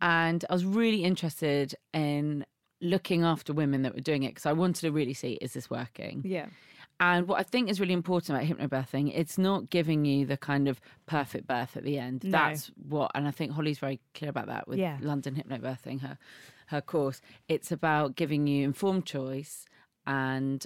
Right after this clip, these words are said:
Speaker 1: um, making decisions and then going into birth feeling, well, just not fearful.
Speaker 2: Mm.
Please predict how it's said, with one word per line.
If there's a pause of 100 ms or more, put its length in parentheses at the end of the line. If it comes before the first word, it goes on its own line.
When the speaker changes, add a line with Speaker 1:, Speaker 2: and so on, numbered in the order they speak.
(100)
Speaker 1:
um,
making
decisions (380)
and
then
going
into
birth
feeling, (420)
well,
just
not
fearful.
Speaker 2:
Mm.